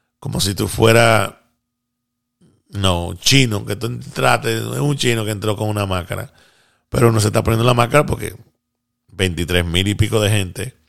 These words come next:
eh, en un día, eso está fuerte. Entonces hay que, hay que cuidarse, aunque,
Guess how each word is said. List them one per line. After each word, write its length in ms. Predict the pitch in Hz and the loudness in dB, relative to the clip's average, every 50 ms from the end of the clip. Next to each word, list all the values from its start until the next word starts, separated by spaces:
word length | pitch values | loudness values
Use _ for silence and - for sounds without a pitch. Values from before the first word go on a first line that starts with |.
| _ _ _ _ _ _ _ _ _ _ | _ _ _ _ _ _ _ _ _ _
eh, 840 | _ - 95 92 92 90 87 87 87 87 85 85 85 85 - - - | _ 0 2 4 4 4 4 4 2 2 0 0 0 -2 -4 -6 -4
en 160 | - 92 95 98 | -2 0 0 2
un 180 | 101 101 98 | 0 0 0
día, 380 | 98 104 104 98 95 92 101 - - | 2 2 2 2 2 0 -2 -6 -10
eso 220 | - - - - 92 | -16 -12 -10 -10 -10
está 220 | 85 - 90 85 | -6 -4 -4 -4
fuerte. 540 | - - 95 98 117 - - - - - - - | -2 -4 -4 -2 -4 -4 -6 -10 -12 -14 -14 -18
Entonces 280 | - - - 90 - | -18 -16 -12 -8 -6
hay 100 | 98 90 | -6 -6
que, 220 | - - 104 - - | -6 -8 -10 -8 -8
hay 100 | 85 80 | -8 -8
que 140 | 87 92 82 | -8 -10 -8
cuidarse, 500 | 90 90 87 87 92 98 - - 92 80 | -6 -4 -2 -2 -2 -2 -4 -4 -4 -4
aunque, 380 | 78 82 82 82 85 85 - | -4 -6 -8 -8 -8 -8 -10